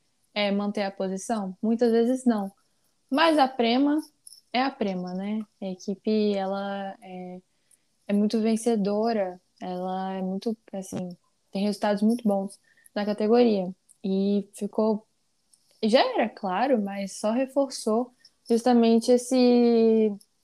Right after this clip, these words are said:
essa, essa força, essa, essa, é, esse potencial, capacidade que a Prema tem com, com seus carros e,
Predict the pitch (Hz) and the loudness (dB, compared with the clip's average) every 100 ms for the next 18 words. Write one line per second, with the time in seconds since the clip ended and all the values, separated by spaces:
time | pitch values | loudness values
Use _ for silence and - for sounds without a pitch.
0 | - 214 208 233 226 220 - - - - | -2 -2 4 4 4 2 -12 -20 -20 -20
1 | _ _ _ 214 196 247 240 240 233 - | _ _ _ -8 -2 -2 4 4 4 0
2 | 214 202 196 - 190 - 196 196 196 _ | -2 -2 -8 -6 -8 -6 -6 -6 -8 _
3 | _ _ _ 214 202 202 196 190 185 190 | _ _ _ 0 2 2 2 0 -4 -4
4 | - 233 226 226 - 226 208 208 208 202 | 0 2 4 2 0 -2 -2 -4 -4 -4
5 | - 214 196 196 - 226 220 214 214 226 | 0 2 2 0 -2 -2 2 2 2 0
6 | 214 190 190 _ _ _ _ - 226 220 | -4 -4 -6 _ _ _ _ -2 4 4
7 | 214 214 208 196 - _ _ _ _ _ | 4 4 2 0 -6 _ _ _ _ _
8 | _ _ _ _ - 214 226 226 - 214 | _ _ _ _ 0 2 2 0 2 4
9 | 214 226 233 226 226 214 | 4 4 2 4 4 2